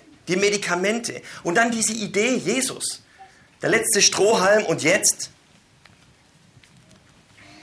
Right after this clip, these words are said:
Ich glaube, jeder von uns kennt solche Situationen. Da kommt so ein Brief vom Arzt oder vom Amt, vom Arbeitgeber. "Wir müssen Ihnen leider mitteilen, dass Pünktchen, Pünktchen, Pünktchen."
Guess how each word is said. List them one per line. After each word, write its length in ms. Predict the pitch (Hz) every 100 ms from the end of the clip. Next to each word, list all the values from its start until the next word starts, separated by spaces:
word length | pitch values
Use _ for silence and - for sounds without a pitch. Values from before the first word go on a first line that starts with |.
| - - - - _ _ _ _ _ _ _ _ _ _ - - - - _ _ - - _
Ich 60 | -
glaube, 200 | 147 156
jeder 180 | 180 208
von 140 | 180
uns 180 | 156 -
kennt 180 | 170 170
solche 200 | 156 139
Situationen. 580 | 139 135 139 151 73 - _ _ _ _ _ _ _ _ -
Da 60 |
kommt 220 | - 175 175
so 80 |
ein 80 | 131
Brief 480 | 127 156 226 - - - - - - - - - - _ - - -
vom 120 | - 143
Arzt 500 | 156 170 - - - - - - - - - - - _ _ -
oder 160 | 67 -
vom 180 | - -
Amt, 440 | 170 202 - - - - - -
vom 180 | 208
Arbeitgeber. 760 | 202 202 196 180 160 160 151 156 - - -
"Wir 100 | 135
müssen 300 | 143 180 160
Ihnen 120 | 147 135
leider 280 | 139 143
mitteilen, 420 | 139 - 131 123 127
dass 220 | 151 -
Pünktchen, 360 | - 147 143
Pünktchen, 280 | - 127 131
Pünktchen." 320 | 120 - -